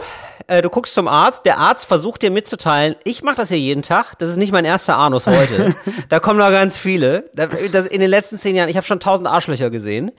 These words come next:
Speaker 1: Äh, aber für die Leute ist ja jedes Mal das Neue und es ist immer eine weirde Situation.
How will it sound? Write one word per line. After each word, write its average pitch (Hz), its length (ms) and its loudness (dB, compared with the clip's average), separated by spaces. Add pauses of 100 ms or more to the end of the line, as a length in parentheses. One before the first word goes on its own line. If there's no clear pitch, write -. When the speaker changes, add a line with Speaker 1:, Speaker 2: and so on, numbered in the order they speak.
(480)
Speaker 1:
Äh, 160 60 2
aber 180 280 4
für 180 120 -6
die 180 100 -4
Leute 208 240 4
ist 190 120 -6
ja 190 60 0
jedes 185 320 -4
Mal 185 160 0
das 175 160 -4
Neue 165 240 0
und 151 100 -4
es 147 100 -12
ist - 40 -14
immer 214 140 -4
eine 175 200 -2
weirde 180 160 -2
Situation. 165 540 -4